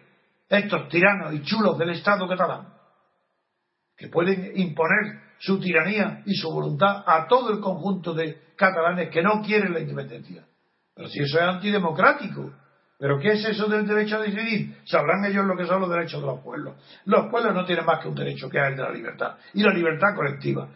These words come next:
Usted no da la libertad colectiva a todos los catalanes. Discrimina entre ellos. Y quiere que tengan libertad para el derecho a decidir los que quieren la independencia. Pero la mitad, más una probablemente, porque son mayoría, de los que no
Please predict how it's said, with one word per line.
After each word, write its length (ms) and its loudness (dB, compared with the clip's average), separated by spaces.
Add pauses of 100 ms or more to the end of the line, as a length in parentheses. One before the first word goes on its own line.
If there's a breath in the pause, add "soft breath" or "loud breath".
(100)
Usted 300 2
no 140 4
da 180 6
la 180 -4
libertad 360 0
colectiva 760 -4
a 220 4
todos 280 2
los 120 -4
catalanes. 460 -8 (320 soft breath)
Discrimina 680 0
entre 300 -4
ellos. 180 -14 (340 soft breath)
Y 200 -4
quiere 200 2
que 80 -4
tengan 300 2
libertad 460 0
para 160 0
el 100 -4
derecho 280 -6
a 40 -6
decidir 500 -2 (140)
los 200 4
que 120 -4
quieren 240 6
la 80 -2
independencia. 640 -8 (300 soft breath)
Pero 160 2
la 120 4
mitad, 220 2 (560)
más 240 0
una 260 2
probablemente, 600 -2
porque 200 -4
son 160 0
mayoría, 460 -2 (420 soft breath)
de 120 2
los 120 0
que 80 -2
no 120 4